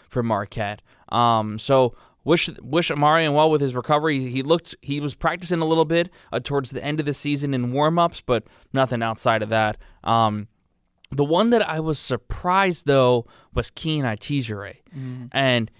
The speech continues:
Speaker 1: you know, last year he redshirted for Marquette. Um, he used that as a development year. Um, and then this year,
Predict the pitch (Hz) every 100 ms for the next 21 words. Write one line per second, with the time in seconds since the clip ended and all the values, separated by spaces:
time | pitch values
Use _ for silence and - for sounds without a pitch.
0 | - 135 131 139 139 143 156 139 127 113
1 | 110 135 156 - 156 147 - 139 139 131
2 | - 131 127 - _ _ - 110 107 110
3 | 131 135 127 117 113 113 113 131 151 143
4 | 131 135 135 131 127 - _ _ - -
5 | 110 107 - 123 123 123 165 170 180 165
6 | 151